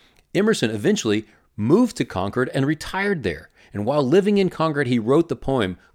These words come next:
Concord Hymn, which opens like this. "By the rude bridge that arched the flood, their flag to April's breeze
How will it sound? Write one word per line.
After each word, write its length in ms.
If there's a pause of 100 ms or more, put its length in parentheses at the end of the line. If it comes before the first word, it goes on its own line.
Concord 480
Hymn, 440 (380)
which 260
opens 380
like 160
this. 380 (1600)
"By 240
the 120
rude 320
bridge 380
that 120
arched 400
the 80
flood, 460 (640)
their 200
flag 640
to 220
April's 420
breeze 540